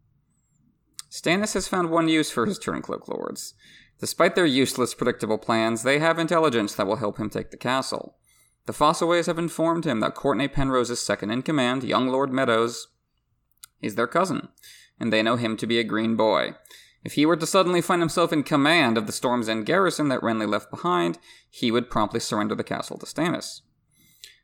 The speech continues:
The Fossaways, of course, probably told Stannis this with the assumption that he would then offer one of them the chance to make this happen via glorious single combat.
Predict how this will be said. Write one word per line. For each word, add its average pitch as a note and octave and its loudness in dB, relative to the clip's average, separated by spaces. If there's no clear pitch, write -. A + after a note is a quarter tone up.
The - -20
Fossaways, G3 4
of B2+ -4
course, A#2 4
probably - 2
told A#3 4
Stannis B2 2
this A2+ 2
with - -2
the B2+ 2
assumption A#2 -2
that A#2 -2
he A#2 -2
would G#2+ 0
then F#2 0
offer F2+ -2
one F#2 -4
of - -10
them B2+ 4
the A2+ 2
chance A#2 -2
to A#2+ -2
make A2+ 0
this A#2 -6
happen A#2 -2
via A2 0
glorious C#3+ 4
single A2+ 0
combat. F#2+ -8